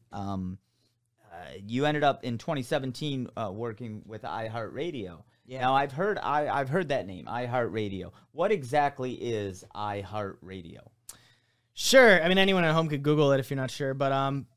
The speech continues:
Speaker 2: for our sake, it's, uh, you know, iHeartMedia, or iHeartRadio slash iHeartMedia. They're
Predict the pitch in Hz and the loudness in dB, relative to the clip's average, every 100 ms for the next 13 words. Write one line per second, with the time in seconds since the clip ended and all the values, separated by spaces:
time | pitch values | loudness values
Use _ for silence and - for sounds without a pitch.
0 | _ - 139 143 151 - - 139 135 143 | _ 2 6 6 4 0 0 0 2 -2
1 | - 143 139 139 143 139 143 135 131 131 | 2 4 4 2 0 0 0 -2 -2 -2
2 | 127 139 131 127 135 143 131 131 131 127 | -2 -4 -4 -6 -6 -4 -2 -2 -2 -4
3 | - 123 127 120 117 120 117 123 123 123 | -4 -4 -4 -6 -6 -6 -6 -6 -6 -6